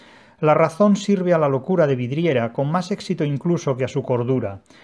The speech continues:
Los personajes patológicos creados por Cervantes, a los que podría llamarse comúnmente locos,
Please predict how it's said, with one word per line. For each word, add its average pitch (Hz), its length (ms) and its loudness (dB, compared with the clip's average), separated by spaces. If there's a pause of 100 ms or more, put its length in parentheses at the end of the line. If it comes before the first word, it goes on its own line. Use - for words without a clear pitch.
(220)
Los 135 180 -2
personajes 170 480 -2
patológicos 151 720 0
creados 143 340 0
por 120 180 -2
Cervantes, 123 800 -2
a 131 60 0
los 123 160 0
que 135 140 -4
podría 147 420 0
llamarse 156 480 -2
comúnmente 143 640 -2
locos, 117 580 -2